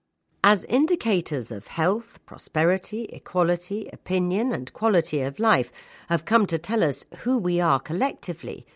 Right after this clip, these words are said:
and whether things are getting better or worse, politicians have leaned heavily on statistics to buttress their authority. Often, they lean too heavily, stretching evidence too far,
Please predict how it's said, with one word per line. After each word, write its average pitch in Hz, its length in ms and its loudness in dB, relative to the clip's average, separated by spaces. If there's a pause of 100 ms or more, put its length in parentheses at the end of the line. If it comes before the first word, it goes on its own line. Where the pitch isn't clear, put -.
(320)
and 135 140 -2
whether 160 260 4
things 147 320 0
are 135 40 -4
getting 120 320 -2
better 135 300 -6
or 110 140 -8
worse, 156 560 -2 (720)
politicians 233 760 0
have 139 140 -4
leaned 165 300 2
heavily 156 520 -2
on 113 140 -6
statistics - 800 -4
to - 100 -10
buttress - 680 -6
their 110 220 -6
authority. 123 720 -6 (1080)
Often, 254 400 0 (420)
they 180 160 4
lean 190 360 2
too 143 340 -4
heavily, 95 520 -12 (520)
stretching 208 640 2
evidence 131 480 -2
too 131 400 -4
far, 110 480 -6